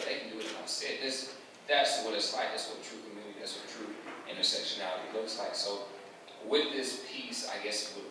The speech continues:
with media, uh, I don't particularly look at it as something that I was made for. I just see it as opportunity to give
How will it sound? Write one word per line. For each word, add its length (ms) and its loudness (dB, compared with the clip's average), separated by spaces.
with 160 -8
media, 600 0
uh, 400 2
I 80 2
don't 400 8
particularly 480 -4
look 140 2
at 180 -2
it 160 -4
as 60 -4
something 420 -2
that 100 2
I 380 4
was 180 -8
made 400 -2
for. 140 -8
I 80 -6
just 320 -4
see 280 -2
it 60 0
as 180 0
opportunity 800 -2
to 100 -2
give 200 0